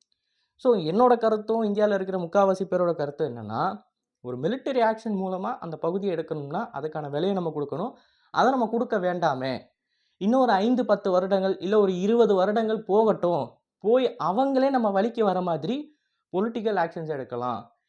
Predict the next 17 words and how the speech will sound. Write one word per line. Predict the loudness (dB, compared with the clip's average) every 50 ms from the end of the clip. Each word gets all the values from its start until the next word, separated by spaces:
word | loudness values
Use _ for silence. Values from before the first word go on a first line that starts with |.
| _ _ _ _ -6 -6
ஈகனாமிக்கலா | -2 0 0 0 0 0 -2 -2 -2 0 0
அவங்கள | 0 0 0 -2 -2
காலி | -2 -2 -2 -2 -4
பண்ணலாம். | -6 -8 -8 -8 -6 -6 -6 -6 -6 -2
காலி | 0 2 2 2 2 0
பண்ணி | 0 -2 -2 0 -2 -2 -4 -6 -8 -14 _ _ _ _ _
வேற | -2 0 0 2 2
வழியே | 0 0 0 2 2 2 2
கிடையாது, | 0 0 -2 0 -2 -2 -2 -4
நீங்க | -6 -6 -4 -4 -4
இந்த | -4 -4 -6 -8 -6
பகுதியை | -2 -2 0 0 0 -2 -2 -2 -2 -2
கொடுத்தா | -2 -2 0 0 -2 -2
மட்டும்தான் | -2 -4 -6 -6 -6 -6 -4
உங்க | -4 -4 -4
நாடு | -2 -2 0 0 0 -2 -4
இருக்கும் | -4 -6 -8 -8 -10 -10 -12 -12